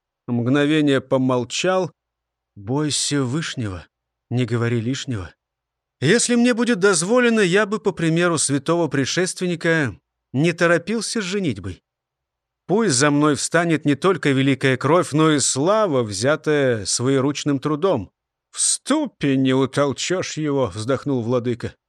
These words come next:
"Что ни слово, то золото. Осталось посмотреть на дела". "Думаю, дела не задержатся",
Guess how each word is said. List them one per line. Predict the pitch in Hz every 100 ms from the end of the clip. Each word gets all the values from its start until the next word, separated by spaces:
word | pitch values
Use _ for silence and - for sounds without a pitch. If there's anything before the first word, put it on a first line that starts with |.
| _ _
"Что | - - 214 285
ни | 294 262
слово, | - 277 262 247
то | 247 214
золото. | 185 202 170 - 139 - _ _ _ _ _
Осталось | 123 123 - 151 170 170 135
посмотреть | - 139 131 139 131 139 127 139
на | 143
дела". | 127 143 165 143 92 _ _ _ _ _ _ -
"Думаю, | 110 143 175 185 185 139
дела | 156 170 190
не | 196 180
задержатся", | 151 151 135 208 220 233 - 202 -